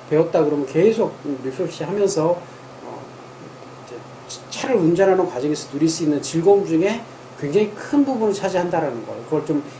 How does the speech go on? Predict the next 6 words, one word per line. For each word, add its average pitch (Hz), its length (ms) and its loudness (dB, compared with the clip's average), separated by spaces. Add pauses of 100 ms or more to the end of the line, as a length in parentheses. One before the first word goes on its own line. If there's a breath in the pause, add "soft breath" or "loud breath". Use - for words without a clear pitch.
(140)
이해하고 202 520 4
운전을 147 280 4
하면 160 460 0 (1300)
더, 139 100 -6 (120)
조금 190 320 -4
더 202 80 2